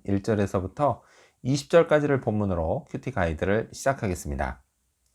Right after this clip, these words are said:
먼저 오늘 이 본문을 통해 제가 묵상한 하나님,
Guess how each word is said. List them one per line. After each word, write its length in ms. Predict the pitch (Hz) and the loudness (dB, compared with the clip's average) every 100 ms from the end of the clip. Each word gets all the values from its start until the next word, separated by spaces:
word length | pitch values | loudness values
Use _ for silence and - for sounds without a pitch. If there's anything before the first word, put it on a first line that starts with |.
| _ _ _ _ _ - | _ _ _ _ _ 0
먼저 480 | 120 127 143 143 123 | 2 8 10 8 6
오늘 220 | 135 143 | -2 -2
이 100 | 147 | -2
본문을 380 | 143 127 143 151 | -2 -2 -2 -2
통해 400 | 170 139 117 160 | -2 -2 -2 -4
제가 240 | - 123 | -4 -4
묵상한 520 | 117 - 120 120 117 - | -4 -4 -2 0 -2 -2
하나님, 420 | 131 104 80 | -2 0 0